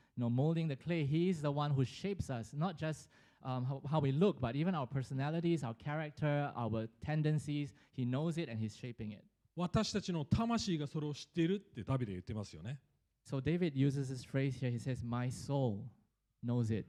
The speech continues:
Speaker 1: very well."
Speaker 2: はい、十四節、「苦しいほどに作られている。」その苦しい、
Speaker 1: うん。
Speaker 2: まあ、英語で言うとwonderful。
Speaker 1: Right, there's this phrase, yeah, that he uses, "I am wonderfully made,"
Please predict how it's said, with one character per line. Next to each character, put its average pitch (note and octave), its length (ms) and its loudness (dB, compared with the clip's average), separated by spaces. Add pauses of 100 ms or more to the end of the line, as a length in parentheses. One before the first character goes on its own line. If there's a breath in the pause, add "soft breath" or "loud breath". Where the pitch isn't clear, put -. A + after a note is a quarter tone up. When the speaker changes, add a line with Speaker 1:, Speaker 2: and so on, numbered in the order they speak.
Speaker 1:
very A2 260 2
well." G2+ 240 0
Speaker 2:
は D3+ 180 -2
い、 C#3 80 -2
十 A3 320 0
四 C#4+ 180 -2
節、 B2+ 400 -6 (320)
「苦 - 380 -2
し D4 320 2
い D#3 40 0
ほ F3+ 240 0
ど E3 240 4 (920)
に F#3 240 2 (100)
作 - 260 -4
ら F#3+ 100 2
れ D#3 80 -2
て A#2+ 100 -6
い F2 60 -6
る。」 D2+ 100 -20 (880)
そ G3+ 80 -4
の G3 80 0
苦 A#3+ 300 -2
し - 120 -6
い、 G#3 120 0
Speaker 1:
う - 20 -4
ん。 D#3 40 -8
Speaker 2:
ま F#3+ 80 -2
あ、 E3+ 60 -4
英 G3+ 140 0
語 G#3 100 4
で G3+ 120 2
言 E3 100 -2
う - 20 -4
と D3+ 80 -2
wonderful。 C3+ 380 -4 (420)
Speaker 1:
Right, B2+ 120 -16
there's C3+ 160 -12
this E3+ 180 -10
phrase, E3 400 0
yeah, C3+ 320 -2
that A#2 140 -6
he B2+ 80 -4
uses, D#3+ 360 0
"I B2+ 140 -4
am C3 160 -4 (420 loud breath)
wonderfully F3+ 600 -2
made," E3 340 -8